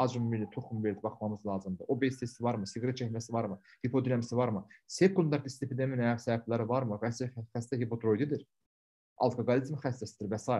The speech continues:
Sekundar səbəblərə, yaxud hipofizar bir, ıı, problem var, bəlkə hipoqonaddır. Bunlar hamısı kardiometabol risk faktorunu art-, artıracağı üçün dislipidemiya sekundar səbəbləri araşdırdıqdan sonra bu xəstənin yenə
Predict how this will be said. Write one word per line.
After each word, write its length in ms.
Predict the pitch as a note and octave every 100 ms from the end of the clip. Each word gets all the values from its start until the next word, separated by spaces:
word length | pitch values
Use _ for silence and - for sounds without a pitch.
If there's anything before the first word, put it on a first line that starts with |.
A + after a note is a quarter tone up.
| - _ _ - _
Sekundar 480 | - G#3 F3 D#3 C#3
səbəblərə, 540 | B2+ A#2+ A2+ G2+ F2
yaxud 320 | B2 B2+ C3
hipofizar 400 | B2 A2+ B2+ D#3
bir, 160 | C3 B2+
ıı, 400 | G2+ G2 G2 G2 -
problem 420 | A2 G2+ C3 C3+
var, 140 | G2
bəlkə 240 | C3 C3 A2+
hipoqonaddır. 680 | A2+ G2+ A2 D3+ - G2+ - _ _ - _
Bunlar 280 | B2+ C3 D3+
hamısı 300 | C#3 C3 -
kardiometabol 680 | - A#2 A#2 A2 A#2 C3+ B2+
risk 160 | B2
faktorunu 320 | - A#2+ A#2 A#2
art-, 120 | -
artıracağı 520 | A#2+ - A#2 B2 F3
üçün 260 | G3+ A2+ B2+ _ _ - _
dislipidemiya 580 | C#3+ - F3+ D#3+ F3 D3+
sekundar 420 | - C#3 C3 D#3+
səbəbləri 320 | D#3+ C3 B2
araşdırdıqdan 600 | A#2+ B2 B2 A#2+ - F3 F#3+
sonra 300 | A2 F2+ - _ - _
bu 60 | C#3
xəstənin 400 | C#3+ C#3 D#3 D3+ F3
yenə 140 | F3+